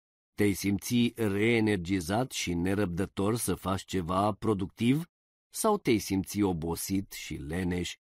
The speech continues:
și gata să consideri ziua în mare terminată? Obții același rezultat când ești la o băută sau două după muncă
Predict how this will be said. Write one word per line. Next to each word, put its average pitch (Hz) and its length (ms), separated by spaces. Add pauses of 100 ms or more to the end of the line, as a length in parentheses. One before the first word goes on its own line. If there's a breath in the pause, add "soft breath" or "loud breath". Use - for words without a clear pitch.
și 98 280
gata 104 360
să 98 180
consideri 90 680
ziua 85 480
în 76 180
mare 80 680
terminată? 85 760 (880)
Obții 170 320
același 175 400
rezultat 117 540
când 110 260
ești 113 200
la 110 60
o 104 120
băută 98 480
sau 73 320
două 98 480
după 104 320
muncă 82 480